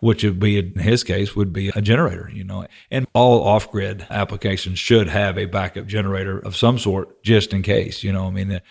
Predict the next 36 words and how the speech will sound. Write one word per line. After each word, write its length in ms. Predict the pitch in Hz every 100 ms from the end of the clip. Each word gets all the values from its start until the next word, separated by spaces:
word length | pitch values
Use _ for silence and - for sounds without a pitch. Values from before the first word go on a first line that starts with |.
| _ _
and 160 | 110 107
that's 200 | 113 -
just 320 | 117 101 -
the 80 | 120
way 240 | 98 101 98
off-grid 420 | 98 - 98 98
is 140 | 98 95
designed 380 | 98 95 95
to 60 | 98
work, 380 | 101 - - -
you 120 | 95
know. 180 | 95 95
So 300 | - 92 90
Sam 320 | 98 101 101
would 140 | 104 98
tell 160 | 95
you 100 | 95 92
that. 340 | 95 117 -
He's 160 | 95 92
also 340 | 92 92 92
off-grid 440 | 92 95 - 98 98
here. 260 | 101 151 _ _ _ _
Wes 320 | 98 98 -
is 340 | 92 85 - -
a 80 | 101
little 200 | 98 95
bigger 280 | 98 104 101
than 160 | 95
Sam's 540 | 92 107 104 110 123 - _
<laughs> 140 | _ -
installation, 560 | 107 - 107 - 117
but 160 | 95 95
Sam's 320 | 101 98 95
done 140 | 98 101
it 80 |
for 220 | - 95